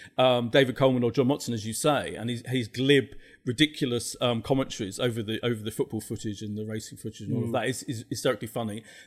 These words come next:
Speaker 1: The little details of his character being immensely easily irritated by anyone contradicting him or mildly taking the piss or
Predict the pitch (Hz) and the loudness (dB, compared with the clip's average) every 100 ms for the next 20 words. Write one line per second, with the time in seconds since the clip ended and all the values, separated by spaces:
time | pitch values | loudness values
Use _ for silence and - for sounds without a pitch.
0 | - 147 226 190 110 196 240 - 139 113 | 2 6 6 4 2 2 2 2 0 2
1 | 113 131 151 139 131 - 175 170 160 - | -2 -2 -2 -2 -4 2 4 4 2 -6
2 | 110 143 139 135 135 143 156 147 - 131 | -2 2 2 0 0 4 2 2 -4 -4
3 | 131 143 147 139 131 135 139 135 - - | 0 2 2 2 -2 2 2 2 -2 -8
4 | - - - - _ _ - 131 143 147 | -10 -14 -16 -20 _ _ 0 2 4 6
5 | 139 127 117 143 123 110 143 139 127 123 | 6 4 0 -2 -2 0 -2 0 -2 0
6 | 120 120 110 107 110 127 135 139 135 139 | 0 0 0 -2 0 6 8 10 8 6
7 | 131 131 127 127 120 - 123 123 - 127 | 6 4 4 2 2 4 2 2 -2 -2
8 | 113 113 | -2 -2